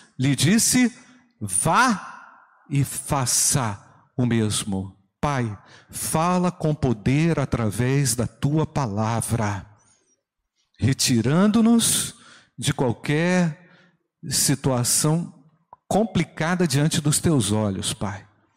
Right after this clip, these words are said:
Abra o nosso entendimento para te reconhecer agora nessa palavra, da qual a todos nós nos confronta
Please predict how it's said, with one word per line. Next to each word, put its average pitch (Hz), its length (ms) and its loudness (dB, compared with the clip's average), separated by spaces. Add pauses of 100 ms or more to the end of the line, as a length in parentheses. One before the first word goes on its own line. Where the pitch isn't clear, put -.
(580)
Abra 190 380 0
o 175 80 4
nosso 165 320 2
entendimento 156 800 2
para 165 680 -2 (760)
te - 180 0
reconhecer 196 1080 2
agora 165 600 -2
nessa 160 560 0
palavra, 156 800 0 (1040)
da 135 80 -2
qual 156 600 -2
a 139 100 -4
todos 151 400 0
nós 147 1000 -4 (320)
nos 139 240 0
confronta 123 1040 -2